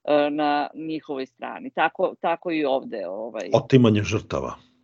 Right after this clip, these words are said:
Speaker 1: Otimanje žrtava, upravo to, i, e, Ukrajina pokušava nekako da parira tom,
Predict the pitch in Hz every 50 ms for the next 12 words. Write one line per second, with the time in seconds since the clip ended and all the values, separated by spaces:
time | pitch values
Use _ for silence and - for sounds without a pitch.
0 | - - - 170 185 202 - 233 196 185 175 156 147 151 143 143 135 - - -
1 | - 135 131 139 165 151 - 151 139 131 131 - - 156 165 175 190 196 190 95
2 | - 170 160 156 160 156 151 - - - 156 151 147 - - 156 156 - - 160
3 | 165 170 156 160 160 - - 135 - 170 175 - - 202 165 160 147 160 139 -
4 | 165 - - 151 147 143 - - 156 151 160 160 170 180 175 139 127 - - _
5 | _ _ - 151 143 135 139 135